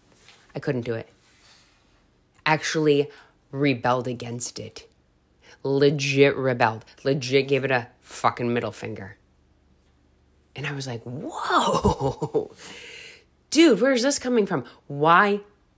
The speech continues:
am I acting like this? Surely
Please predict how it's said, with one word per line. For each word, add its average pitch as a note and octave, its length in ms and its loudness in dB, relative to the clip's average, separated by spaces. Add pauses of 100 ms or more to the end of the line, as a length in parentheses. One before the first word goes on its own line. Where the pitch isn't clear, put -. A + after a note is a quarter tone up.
am D3 360 4 (340)
I C3+ 140 -4
acting B2 400 -2
like A#2 180 -12
this? - 400 -18 (1800)
Surely A3 760 2